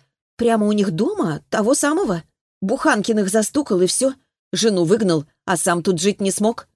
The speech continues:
"Любовных романов, поди, много читаешь". "Ничего я не читаю", — обиделась девчонка.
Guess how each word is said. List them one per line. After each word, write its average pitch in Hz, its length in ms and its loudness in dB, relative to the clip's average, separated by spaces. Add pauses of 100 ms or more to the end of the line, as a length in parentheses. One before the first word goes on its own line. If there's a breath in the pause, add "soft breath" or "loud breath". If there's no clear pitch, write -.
(680)
"Любовных 156 580 2
романов, 170 540 -2
поди, 220 320 0
много 208 300 0
читаешь". 208 680 -2 (420)
"Ничего 262 360 0
я 196 80 4
не 180 160 0
читаю", — 160 520 -2 (300)
обиделась 147 500 0
девчонка. 139 600 -4